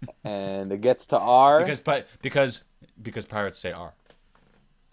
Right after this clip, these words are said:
Speaker 2: Because pirates say R?
Speaker 1: Yes, yes, yes. And, um, so she's, uh, under the railway, and out from the shadow comes a rival pirate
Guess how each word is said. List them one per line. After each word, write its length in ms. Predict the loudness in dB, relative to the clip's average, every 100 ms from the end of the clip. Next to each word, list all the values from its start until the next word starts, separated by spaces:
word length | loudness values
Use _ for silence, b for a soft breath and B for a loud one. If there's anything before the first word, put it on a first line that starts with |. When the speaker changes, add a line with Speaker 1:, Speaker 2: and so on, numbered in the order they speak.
| _
Speaker 2:
Because 200 | -16 -16
pirates 300 | -6 -6 -6
say 160 | -6 -6
R? 400 | -2 -2 -2 -6 _ _ _ _ _ _ _ _ 0
Speaker 1:
Yes, 420 | 2 2 -2 -8
yes, 760 | -2 0 0 -4 -12 -16 -18 -16
yes. 600 | -8 -6 -6 -8 -14 -16 -20 -14
And, 280 | -12 -6 -2
um, 440 | 0 -2 -6 -10
so 420 | -4 2 2 2
she's, 420 | -2 -8 -8 -6
uh, 760 | -2 0 0 2 2 2 0 -4 -8 _ _ _ _ _ _ _
under 200 | -4 0
the 100 | 0
railway, 460 | 4 6 6 6 4
and 160 | 2 0
out 220 | 0 0
from 140 | -2 -6
the 60 |
shadow 340 | -4 -2 0 -2
comes 600 | -4 -8 -8 -12 -16 -20 _
a 80 | -10
rival 500 | -4 -2 -2 -4 -10
pirate 680 | -10 -8 -8 -10 -20 -20